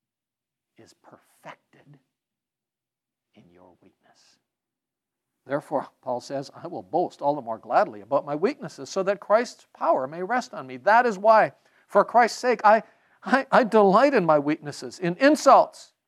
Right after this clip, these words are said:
in hardships, in persecutions, in difficulties, because when I am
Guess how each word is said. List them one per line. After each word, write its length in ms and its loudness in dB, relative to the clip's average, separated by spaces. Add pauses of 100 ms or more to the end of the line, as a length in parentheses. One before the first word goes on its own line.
(440)
in 140 0
hardships, 720 0 (500)
in 160 0
persecutions, 1080 -4 (420)
in 180 2
difficulties, 720 -2
because 680 2 (140)
when 380 0 (140)
I 320 -4 (160)
am 320 -12